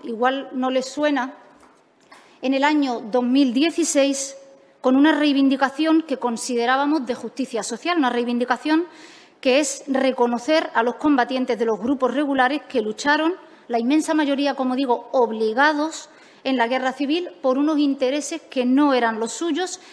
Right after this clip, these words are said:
y que nunca han sido recompensados en su justa medida. Ni ellos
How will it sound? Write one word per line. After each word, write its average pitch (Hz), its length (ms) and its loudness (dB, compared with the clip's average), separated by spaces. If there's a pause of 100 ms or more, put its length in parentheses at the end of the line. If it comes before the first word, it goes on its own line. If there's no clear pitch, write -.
(220)
y 277 80 -6
que 285 120 0
nunca 359 480 2
han 277 140 -2
sido 302 260 -2
recompensados 277 1040 -4
en 254 120 -6
su 262 140 -6
justa 262 320 -2
medida. 196 400 -8 (500)
Ni 277 260 4
ellos 415 440 -2